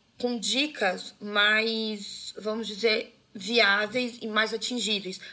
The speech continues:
Porque é claro que tem inúmeras outras coisas. Tem vários suplementos, mesmo suplementos naturais. Tem várias terapias. Tem, enfim, tem várias coisas que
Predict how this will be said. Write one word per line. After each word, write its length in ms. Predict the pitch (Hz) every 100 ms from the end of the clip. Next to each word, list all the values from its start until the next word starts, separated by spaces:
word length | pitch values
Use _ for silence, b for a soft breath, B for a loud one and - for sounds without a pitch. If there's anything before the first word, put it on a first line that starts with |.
| -
Porque 200 | 392 494
é 60 |
claro 640 | 508 - 240 247 240 190 B B _
que 140 | -
tem 480 | 196 220 226 226 180 - _ _ _ _ _ -
inúmeras 420 | 262 254 214 196
outras 240 | 190 196 -
coisas. 520 | 302 269 202 - - B B -
Tem 160 | 208
vários 260 | 190 165 -
suplementos, 880 | 180 - 202 202 190 180 170 -
mesmo 360 | 175 214 349 403
suplementos 760 | - - - 226 - 226 220 -
naturais. 580 | 220 220 190 170 - B B B
Tem 140 | 233
várias 280 | 208 202 196
terapias. 880 | - 190 196 - 220 214 208 202 196 B B B B _
Tem, 280 | 226 220 -
enfim, 300 | 277 440 233
tem 160 | 202 247
várias 360 | 247 - 480
coisas 340 | - 226 196 185
que 360 | - 202 196